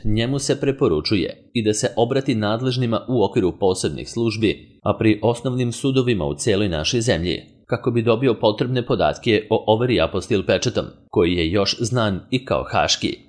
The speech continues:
Napominjemo da stručnjaci zaposleni u poslovnicama prevodilačkog centra Akademije Oxford, nažalost, nemaju pravo da tu vrstu overe izvrše, pa je to jedini razlog zbog čega svim klijentima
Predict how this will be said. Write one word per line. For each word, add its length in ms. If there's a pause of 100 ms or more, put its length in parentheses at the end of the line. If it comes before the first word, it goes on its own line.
(120)
Napominjemo 680
da 160
stručnjaci 680
zaposleni 600
u 120
poslovnicama 760
prevodilačkog 800
centra 440
Akademije 520
Oxford, 420 (400)
nažalost, 600
nemaju 640
pravo 420
da 280
tu 120
vrstu 380
overe 280
izvrše, 440 (340)
pa 80
je 180
to 100
jedini 440
razlog 460
zbog 300
čega 360
svim 340
klijentima 680